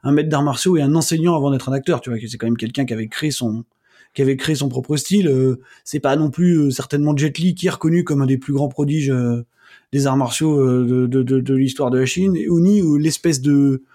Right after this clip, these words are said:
de bulldozer machine de guerre qu'on a aujourd'hui, qui s'appelle Donnie Yen, quoi, qui est, <laughs> qui est une sorte de truc implacable, qui est peut-être l'acteur, euh, au corps à corps le plus impressionnant qu'on ait vu, euh, franchement, quoi.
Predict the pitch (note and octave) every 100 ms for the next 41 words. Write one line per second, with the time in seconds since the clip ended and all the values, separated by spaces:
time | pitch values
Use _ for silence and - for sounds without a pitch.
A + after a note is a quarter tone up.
0 | - _ C#3+ D3 E3+ E3 D#3+ E3 D3+ C3+
1 | D#3 D3 C#3+ E3 - C#3+ D3 D3+ C3+ C3
2 | A#2+ D3+ D3 A#2+ B2 C3+ C#3 D3+ D#3 C#3
3 | B2 B2 A#2+ A#2+ C3 F3+ F3+ - - D3
4 | C#3+ D3+ D3+ D3 F3+ E3+ D#3+ - D#3 F3+
5 | F3+ C3 D3+ B2+ F3 F3 E3+ C3+ F3+ F#3
6 | D#3 D3 C#3+ C#3+ C#3+ D3 D3 F3 C#3+ C3+
7 | F#3+ E3+ C3+ D3 D3 - C#3 D#3+ D#3+ -
8 | D3 C#3+ D3 F3 D3 C#3 C3 D#3 - D#3
9 | B2+